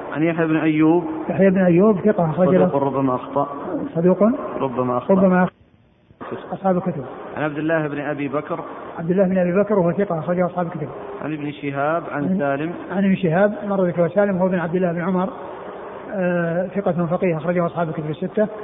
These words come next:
Speaker 1: عن أبيه عن حفصة.
Speaker 2: عن أبيه، آه، وقد مر ذكره. حفصة هي، آه، أم المؤمنين وقد م-، مر ذكرها.
Speaker 1: قال أبو عيسى: "حديث حفصة حديث لا نعرفه مرفوعا إلا من هذا الوجه."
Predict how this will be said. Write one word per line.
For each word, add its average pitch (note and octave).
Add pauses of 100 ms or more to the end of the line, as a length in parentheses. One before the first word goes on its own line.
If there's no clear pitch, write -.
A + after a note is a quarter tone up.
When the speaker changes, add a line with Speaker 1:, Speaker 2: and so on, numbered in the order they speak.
(340)
Speaker 1:
عن D3+
أبيه D#3
عن C#3+
حفصة. C#3+ (360)
Speaker 2:
عن F3+
أبيه، F3+ (560)
آه، F3+
وقد G3+
مر F3+
ذكره. G3
حفصة F#3+
هي، F3
آه، G3 (120)
أم G3
المؤمنين F#3
وقد F#3
م-، F#3
مر F#3
ذكرها. D#3 (600)
Speaker 1:
قال F#3
أبو F3+
عيسى: D#3+
"حديث D#3+
حفصة E3+
حديث E3+
لا E3
نعرفه E3+
مرفوعا F3
إلا E3+
من E3
هذا D3+
الوجه." C#3